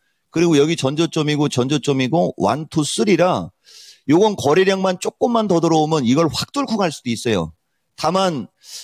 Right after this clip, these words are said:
어쨌든 기본적으로 오늘 이십에 한번 부딪히는데 이십에 부딪혀서 물량을 받으면서 거래가 실리면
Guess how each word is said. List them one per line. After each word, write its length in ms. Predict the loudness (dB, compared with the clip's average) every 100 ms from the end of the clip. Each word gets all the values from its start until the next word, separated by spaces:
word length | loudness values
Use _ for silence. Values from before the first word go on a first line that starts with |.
| -20 -4
어쨌든 560 | -2 0 0 0 0 0
기본적으로 720 | 0 2 2 2 0 2 2
오늘 340 | 2 2 0
이십에 420 | 0 0 0 0
한번 280 | 0 0 0
부딪히는데 960 | -2 -6 -4 -2 -2 0 0 0 -4 -8 _ _ _ _ _
이십에 420 | -4 -2 -2 0 0
부딪혀서 600 | 0 -4 0 0 0 -2
물량을 460 | -2 -2 0 0
받으면서 720 | -2 -2 0 2 2 0 0 0
거래가 420 | 0 0 0 0
실리면 680 | 0 0 2 2 0 -2